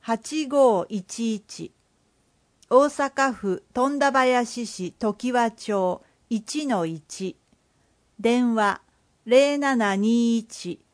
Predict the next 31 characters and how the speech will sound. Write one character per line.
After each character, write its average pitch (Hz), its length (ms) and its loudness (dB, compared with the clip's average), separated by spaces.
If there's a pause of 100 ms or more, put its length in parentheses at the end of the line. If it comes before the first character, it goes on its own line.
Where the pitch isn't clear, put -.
(140)
二 277 360 0
五 240 360 6
の 165 320 -4 (140)
一 269 420 -4
零 233 420 2
零 220 380 2
零。 190 380 -2 (840)
フ - 80 -2
ァ 269 100 4
ッ 262 40 -4 (100)
ク - 120 -16
ス、 - 320 -12 (480)
零 269 300 4
七 254 360 0
二 226 400 2
一 190 420 -10 (320)
二 285 360 0
五 240 340 6
の 165 300 -4 (260)
九 294 460 -2
零 254 420 0
三 233 420 -2
七。 202 320 -2 (1000)
E 285 240 -2
メ 285 280 4
ー - 20 0
ル 262 180 6
ア 247 100 6
ド 214 160 2
レ 175 140 -2
ス、 - 380 -14